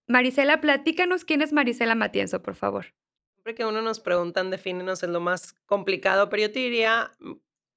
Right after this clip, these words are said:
Speaker 2: yo estudié psicología organizacional.
Speaker 1: Ok.
Speaker 2: Eh,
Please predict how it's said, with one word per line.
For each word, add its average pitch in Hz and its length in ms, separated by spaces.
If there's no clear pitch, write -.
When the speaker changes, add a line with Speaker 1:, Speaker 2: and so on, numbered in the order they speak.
Speaker 2:
yo 233 80
estudié 247 240
psicología 208 400
organizacional. 190 800
Speaker 1:
Ok. - 220
Speaker 2:
Eh, 160 800